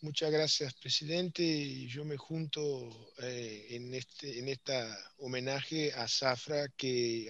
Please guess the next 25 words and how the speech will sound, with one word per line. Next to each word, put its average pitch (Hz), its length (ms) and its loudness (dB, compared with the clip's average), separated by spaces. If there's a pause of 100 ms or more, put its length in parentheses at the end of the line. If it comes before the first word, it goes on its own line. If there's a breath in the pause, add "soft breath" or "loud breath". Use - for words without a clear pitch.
ahí 143 220 10
en 147 120 8
términos 147 420 2
más 139 240 2
institucionales, 135 840 2
que 135 120 -2
realmente 139 680 2 (640 loud breath)
el, 123 300 -2
el 123 160 0
apoyo 147 540 2
de, 127 280 0
de 117 120 -4
su - 160 -2
institución 135 640 -2
nunca 151 260 -4
nos 135 180 -4
ha 123 80 -4
fal-, 123 360 -4
no 127 240 -4
ha 127 200 -4
faltado 123 640 0
a 123 60 0
la 117 80 -4
Fundación 113 400 -4
Cardoso. 113 460 -6